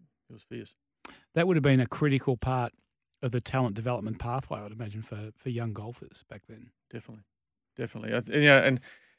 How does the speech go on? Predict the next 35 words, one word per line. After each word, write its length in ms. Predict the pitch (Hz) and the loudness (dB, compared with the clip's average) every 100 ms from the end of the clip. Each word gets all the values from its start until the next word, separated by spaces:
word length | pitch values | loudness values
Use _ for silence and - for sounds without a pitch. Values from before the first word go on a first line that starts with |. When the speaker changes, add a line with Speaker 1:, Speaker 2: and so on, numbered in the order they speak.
| - | -8
Speaker 1:
it's 120 | 135 | 0
something 280 | - 151 143 | 6 6 8
that 100 | 139 | 6
we're 100 | 139 | 6
missing. 340 | 139 143 143 131 | 6 4 4 4
We're 100 | 135 | 6
missing 440 | 139 - 131 123 | 4 2 -2 2
that, 260 | 120 117 - | 2 2 0
um, 500 | 127 117 117 113 101 _ _ _ _ _ _ - | 0 0 0 -4 -8 _ _ _ _ _ _ -12
we're 80 | 123 | -8
missing 340 | 127 - 120 | -6 -8 -8
a 40 | 113 | -2
lot 160 | 117 | 0
of 120 | 110 | 0
country 340 | - 120 117 120 | -2 -8 -8 -10
kids 240 | - 113 | -10 -12
coming 280 | - 120 120 | -10 -10 -10
to 80 | 101 | -12
Perth, 420 | - 123 123 - _ _ _ _ _ _ _ _ | -8 -6 -8 -10 _ _ _ _ _ _ _ _
and, 260 | 110 107 107 | -16 -14 -12
um, 380 | 104 104 104 98 _ _ _ _ _ - | -10 -12 -16 -20 _ _ _ _ _ -12
we're 100 | 113 | -8
missing 440 | 117 - 110 101 | -8 -10 -14 -8
that 240 | 110 104 - _ _ _ | -4 -4 -4 _ _ _
hard 520 | - 117 110 101 98 _ | -12 -6 -4 -6 -8 _
club 340 | _ - 107 - | _ -10 -10 -12
competition 560 | - 107 131 120 - | -20 -20 -20 -18 -16
that 100 | 113 | -16
you 80 | 110 | -14
used 220 | 110 110 | -14 -14
to 60 | 113 | -12
get. 240 | 110 110 - _ _ - | -10 -10 -10 _ _ -2
And, 100 | 139 | 6
you 60 | |
know, 200 | 139 135 | 8 8